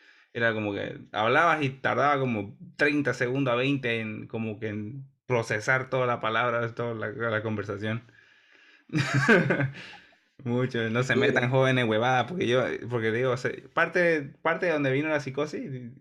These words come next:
Speaker 1: disculpa que te interrumpa, fue de que yo me metí, eh, marihuana, me metí en el alcohol y poco a poco me estaba volviendo adicto a eso. Y tenía depresión, más la depresión encima, eh, que fue un gol-, un,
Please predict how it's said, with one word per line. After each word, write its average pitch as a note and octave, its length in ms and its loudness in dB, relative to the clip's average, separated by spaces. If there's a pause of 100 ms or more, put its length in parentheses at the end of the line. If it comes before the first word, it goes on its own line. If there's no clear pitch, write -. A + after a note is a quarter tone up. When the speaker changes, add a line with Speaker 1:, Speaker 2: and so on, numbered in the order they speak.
Speaker 1:
disculpa C3 360 0
que C3+ 80 4
te C#3+ 60 6
interrumpa, C#3 460 4
fue C#3 240 2
de C3+ 200 4
que A#2 300 -4 (720)
yo B2+ 160 2
me D#3 80 6
metí, C3 840 2
eh, G#2+ 720 0 (100)
marihuana, A2+ 840 0
me G#2 120 -6
metí G#2+ 320 -6
en A2 100 -6
el F#2+ 60 -4
alcohol A#2+ 560 -4
y G#2 160 -4
poco C#3+ 320 2
a C3+ 40 0
poco C#3 140 2
me B2+ 80 2
estaba B2+ 220 2
volviendo A#2+ 300 0
adicto A2+ 360 0
a A2+ 80 2
eso. G#2+ 320 -6 (540)
Y A#2+ 220 -2
tenía B2+ 320 2
depresión, A#2 480 -4
más C#3 220 0
la D3+ 100 2
depresión B2+ 460 0
encima, B2 640 -4
eh, A2 460 -10 (220)
que A2 180 -4
fue A2+ 640 -4
un C3 200 -2
gol-, A#2+ 200 0
un, A#2+ 320 -2